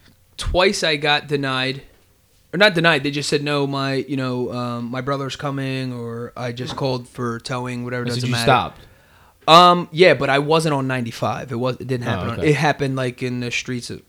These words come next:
Speaker 1: uh, I think I was in Levittown, and
Speaker 2: Mm.
Speaker 1: one was in a parking lot. I just walked out the gym, um, and there was, it was, like, an older guy. But he didn't look like he knew what he was doing. So
Speaker 2: Mm.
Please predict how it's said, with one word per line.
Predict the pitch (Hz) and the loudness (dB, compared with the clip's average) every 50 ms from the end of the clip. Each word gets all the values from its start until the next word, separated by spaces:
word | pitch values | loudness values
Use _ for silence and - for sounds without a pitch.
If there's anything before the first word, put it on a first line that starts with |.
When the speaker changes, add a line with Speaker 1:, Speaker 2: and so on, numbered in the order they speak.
| _ - | _ -18
Speaker 1:
uh, | - 78 - - - - - - _ - | -16 -14 -14 -14 -14 -16 -18 -20 _ -14
I | 127 | -12
think | 127 135 135 | -10 -10 -10
I | 123 | -10
was | 117 120 | -10 -10
in | 110 113 | -10 -10
Levittown, | 117 117 123 120 - 117 104 113 117 - _ _ - | -10 -10 -12 -12 -12 -12 -12 -12 -14 -18 _ _ -10
and | 131 123 | -8 -4
Speaker 2:
Mm. | 123 | -2
Speaker 1:
one | 135 143 151 | 0 0 0
was | 143 131 | 0 0
in | 135 123 | -2 -4
a | |
parking | 120 - 131 127 123 120 117 110 | -4 -4 -4 -4 -4 -4 -6 -6
lot. | 110 113 123 123 - _ _ - _ - _ _ _ - | -8 -10 -12 -14 -18 _ _ -20 _ -20 _ _ _ -10
I | 131 | -8
just | 120 120 120 - - | -6 -6 -6 -6 -4
walked | 120 120 117 - | -4 -4 -4 -4
out | 127 117 120 120 | -6 -6 -6 -8
the | 123 | -8
gym, | 117 120 120 117 113 113 117 107 _ _ _ _ _ _ _ - | -6 -4 -4 -4 -4 -4 -8 -10 _ _ _ _ _ _ _ -14
um, | - 123 117 110 107 107 107 | -10 -10 -8 -8 -8 -10 -10
and | 110 113 110 110 110 - _ _ _ _ _ _ _ - | -10 -12 -12 -12 -14 -16 _ _ _ _ _ _ _ -12
there | 120 120 | -12 -10
was, | 113 113 117 - - - - - - | -10 -10 -10 -10 -10 -10 -12 -12 -10
it | - | -8
was, | 127 120 | -8 -6
like, | 127 123 123 | -6 -8 -8
an | 120 - - | -10 -12 -10
older | - 117 127 139 131 117 110 120 | -8 -6 -6 -4 -6 -6 -8 -6
guy. | 127 110 117 135 135 123 98 113 - _ _ _ _ _ _ | -6 -4 -4 -4 -4 -6 -8 -12 -14 _ _ _ _ _ _
But | - - 120 | -12 -6 -2
he | 123 165 | 0 2
didn't | 165 170 156 151 | 4 4 2 2
look | 143 131 | -2 -2
like | - 123 117 | -4 -6 -6
he | 120 127 | -6 -6
knew | 123 123 123 | -6 -4 -4
what | 120 117 | -6 -6
he | 113 | -6
was | 107 104 104 | -8 -10 -10
doing. | - 127 127 127 117 95 - | -4 -2 -2 -2 -2 -4 -8
So | - - 117 | -8 -6 -6
Speaker 2:
Mm. | 113 98 87 - - | -6 -6 -6 -8 -12